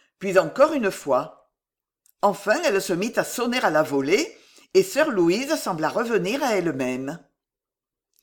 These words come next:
C'est l'Angélus », me dit-elle en voyant ma surprise, « tous les jours à midi. »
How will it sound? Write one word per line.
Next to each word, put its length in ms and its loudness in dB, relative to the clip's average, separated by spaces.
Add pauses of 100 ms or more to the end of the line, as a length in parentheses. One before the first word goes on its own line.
(640)
C'est 160 -2
l'Angélus », 800 2
me 160 -6
dit-elle 400 -2
en 60 -2
voyant 280 0
ma 120 0
surprise, « 720 -2 (420)
tous 160 2
les 180 2
jours 260 0
à 80 2
midi. » 640 -4